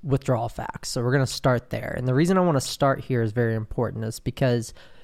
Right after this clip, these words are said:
at some point when I was vocalizing,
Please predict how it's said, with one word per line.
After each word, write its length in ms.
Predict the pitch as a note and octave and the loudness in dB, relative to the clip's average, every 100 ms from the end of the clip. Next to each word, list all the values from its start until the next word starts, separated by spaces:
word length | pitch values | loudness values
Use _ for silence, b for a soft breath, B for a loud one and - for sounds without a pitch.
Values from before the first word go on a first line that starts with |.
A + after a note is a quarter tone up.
| B | B
at 200 | - B2+ | -6 -4
some 220 | - G#3 A#3 | 2 2 2
point 340 | - D#3 - - | 2 0 -2 -2
when 180 | D3+ C3+ | 0 2
I 100 | C3 | 2
was 340 | B2+ B2 A2+ | 2 0 -2
vocalizing, 1000 | D3 D3 D3 D3 C3 B2+ A#2 B2+ A#2+ A#2+ | 0 0 2 2 4 2 2 0 0 -4